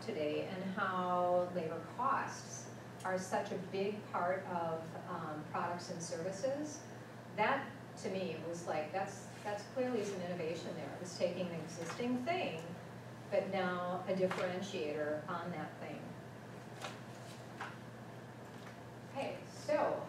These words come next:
when we get into segmentation and, and now drilling down to this lowest level about your customer and, and think about, um, common characteristics.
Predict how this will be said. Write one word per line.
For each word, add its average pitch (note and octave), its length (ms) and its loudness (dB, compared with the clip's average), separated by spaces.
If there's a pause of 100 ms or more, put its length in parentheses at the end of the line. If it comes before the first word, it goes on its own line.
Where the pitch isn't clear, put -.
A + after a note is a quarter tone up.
when A#3+ 140 4
we A#3+ 80 6
get C#4+ 240 10
into F#4+ 160 0
segmentation B3 880 4 (140)
and, F#3 340 -2
and G3 80 0
now F#3+ 220 4 (160)
drilling A3 360 4
down G#3 340 6
to A#3 80 0
this F#3+ 260 2
lowest F#3+ 380 8 (120)
level F3 360 4
about F3 300 4 (140)
your G3 420 4 (240)
customer E3+ 720 0
and, E3+ 720 -4
and F3 40 -2 (300)
think A#3+ 200 2
about, F3 460 6 (600)
um, F3 260 0 (160)
common G3+ 240 2 (120)
characteristics. F3+ 920 0